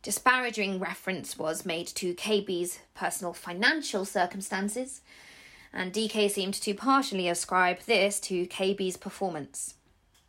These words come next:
Comparison was drawn with recent British Olympic successes, D K referencing Sir Chris Hoy. "Work hard, make sacrifices, and dedicate yourself.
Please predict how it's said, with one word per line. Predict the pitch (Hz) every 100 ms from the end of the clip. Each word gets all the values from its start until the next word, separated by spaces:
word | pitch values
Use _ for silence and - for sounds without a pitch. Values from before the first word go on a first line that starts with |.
| _ _ _ -
Comparison | 214 202 180 185 190
was | 175 175
drawn | 190 180 170
with | 175 185
recent | 180 190 175 -
British | 180 185 -
Olympic | 185 185 190
successes, | 214 - 202 247 349 392 - - - - - - _ -
D | 208
K | 202 - 196
referencing | 202 208 208 214 - 226
Sir | 214 226
Chris | 226 262 254
Hoy. | - - 339 208 - - _ _ - - - - - -
"Work | - 220 381 359
hard, | - 240 226 226 226
make | 220 220 294 320
sacrifices, | - 220 - 202 208 196 190 202 185
and | 202 208 208 -
dedicate | 240 254 240 190 156
yourself. | - 160 170 170 - -